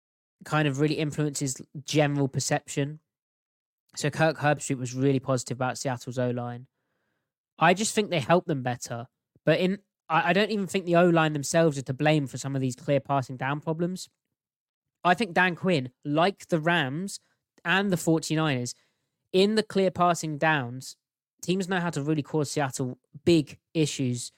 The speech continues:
in a way that if you're a bit more varied with your pass pro scheme or your pass pro calls, I don't think happens to other teams. Like, think how effective Sean McVay is at varying how many chip protections he uses to stop teams doing stuff like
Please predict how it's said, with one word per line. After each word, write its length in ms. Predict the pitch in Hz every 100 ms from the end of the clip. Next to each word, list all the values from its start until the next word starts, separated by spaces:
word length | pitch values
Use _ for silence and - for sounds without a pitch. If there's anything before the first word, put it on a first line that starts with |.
| _ _ -
in 120 | 175
a 60 | 175
way 240 | 175 175
that 180 | 170 - _ _ _ _ _ _ _ _ _ -
if 160 | 156 180
you're 80 |
a 40 | 151
bit 180 | 175 175
more 140 | 156
varied 400 | 139 156 160 156
with 140 | 139
your 80 | 135
pass 300 | 123 139 143
pro 180 | - 143
scheme 520 | 131 143 143 147 151 - _ -
or 80 | 131
your 60 |
pass 300 | 120 139 143
pro 200 | - 143
calls, 540 | 139 147 139 147 - - _ _ _ _ _ _ _ -
I 60 |
don't 280 | 139 156 151
think 200 | 156 147
happens 440 | 147 147 156 151
to 140 | - 143
other 160 | 131
teams. 580 | 123 135 120 120 - - _ _ _ _ _ _ _ -
Like, 140 | 143
think 200 | 175 156
how 180 | 160 151
effective 480 | 135 160 - 131 123
Sean 220 | 139 135
McVay 340 | 131 135 131
is 100 | 123
at 80 | 123
varying 380 | 127 135 131 123
how 140 | 127
many 180 | 127 120
chip 320 | - 151 -
protections 480 | 131 131 - - 127
he 80 | 131
uses 320 | 127 120 120
to 80 | 135
stop 360 | - 147 -
teams 280 | - 123 120
doing 240 | 139 123 120
stuff 280 | 135 120
like 280 | 143 131 -